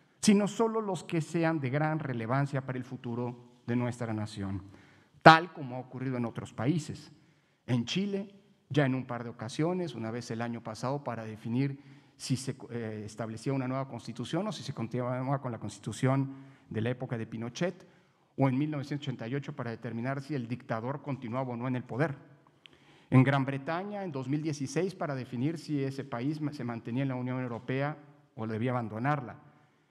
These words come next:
En Colombia, ese mismo año, para ratificar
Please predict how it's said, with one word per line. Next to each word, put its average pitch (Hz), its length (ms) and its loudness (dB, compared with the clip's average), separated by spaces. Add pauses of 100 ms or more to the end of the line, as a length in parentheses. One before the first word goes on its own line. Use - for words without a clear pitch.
(140)
En 147 140 10
Colombia, 165 520 -2
ese 151 180 -6
mismo 139 400 0
año, 180 300 -2 (340)
para 131 200 4
ratificar 135 920 -4